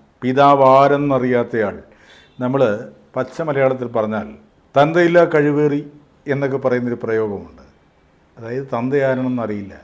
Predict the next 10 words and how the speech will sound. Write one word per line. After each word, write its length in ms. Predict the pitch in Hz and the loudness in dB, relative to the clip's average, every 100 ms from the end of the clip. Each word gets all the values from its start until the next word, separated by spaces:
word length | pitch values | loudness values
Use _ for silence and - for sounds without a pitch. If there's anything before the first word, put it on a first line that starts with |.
| _ _ 135 | _ _ 0
പലര് 340 | 143 160 180 - - - - | 2 2 0 -4 -10 -20 -8
ഉപയോഗിച്ചിരുന്ന 680 | 135 147 147 147 143 135 139 | -4 0 0 -2 -4 -4 -4
ഒരു 100 | 131 | -6
സ്ത്രീയിലുണ്ടാകുന്ന 760 | - 127 139 127 123 120 123 | -6 -6 -4 -4 -4 -4 -4
മകൻ 340 | 120 120 123 123 | -4 -6 -6 -6
എന്നൊക്കെയാണ് 380 | 123 120 110 110 | -8 -8 -8 -8
അർത്ഥം. 300 | 104 - - _ _ _ _ _ _ _ _ _ - | -12 -16 -20 _ _ _ _ _ _ _ _ _ -4
ഞാൻ 160 | 139 139 | -2 -2
ഈ 100 | 139 - - - | -4 -12 -20 -6
വാക്ക് 500 | 123 131 131 123 120 | 0 0 0 -4 -4